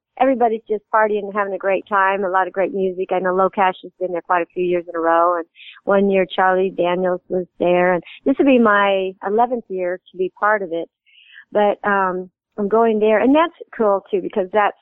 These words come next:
one weekend for adults that, um, they're winning prizes and just having a good time and hearing music, but it's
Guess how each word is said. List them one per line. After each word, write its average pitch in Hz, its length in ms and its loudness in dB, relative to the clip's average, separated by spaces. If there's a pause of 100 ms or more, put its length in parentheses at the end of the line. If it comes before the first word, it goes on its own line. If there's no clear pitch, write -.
one 233 280 2
weekend 214 440 0
for 190 120 0
adults 190 440 2 (100)
that, 180 200 -2 (500)
um, 185 500 0 (140)
they're 226 100 2
winning 233 260 2
prizes 214 560 0 (100)
and 196 220 -6
just 208 220 -6
having 202 320 -4
a 190 60 -8
good 196 240 -6
time 196 400 0
and 196 160 -6
hearing 202 260 -6
music, 208 340 -2
but 202 120 -2
it's - 80 -20